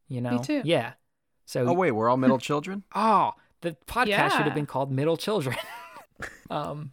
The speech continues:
Speaker 1: but yeah, it, it, I just, I don't know why. Um, you know why? Okay, I'll tell you why, now that I think about it. Because she doesn't seem like, um, the other two seem like warped versions of the Eds.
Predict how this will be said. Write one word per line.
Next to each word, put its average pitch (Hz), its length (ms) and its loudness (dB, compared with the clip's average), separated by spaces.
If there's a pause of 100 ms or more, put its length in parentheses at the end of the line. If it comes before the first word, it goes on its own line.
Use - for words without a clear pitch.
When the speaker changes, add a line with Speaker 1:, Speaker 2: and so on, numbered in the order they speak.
Speaker 1:
but 147 360 0 (520)
yeah, 226 520 -4
it, 196 220 -4
it, 226 200 0 (1000)
I 185 180 -4
just, - 460 -10
I 175 100 -4
don't 277 160 -6
know 240 80 -2
why. 165 540 -4 (520)
Um, 135 420 -6 (600)
you 160 120 -2
know 190 120 0
why? 214 240 0
Okay, 135 360 -2
I'll 127 120 -6
tell 190 160 0
you 139 120 0
why, 113 280 -8 (120)
now 139 200 -2
that 131 60 0
I 127 80 0
think 139 160 -8
about 120 180 -4
it. - 100 -10 (300)
Because 147 320 -2
she 226 400 -4
doesn't 196 360 -2
seem 147 640 -2 (500)
like, 127 360 -4
um, 110 520 -10 (260)
the 147 240 0
other 214 160 0
two 196 260 -6
seem 151 400 -4
like 120 260 -6
warped 127 460 -6
versions 127 800 -6
of 127 240 -8
the 120 180 -6
Eds. 123 560 -10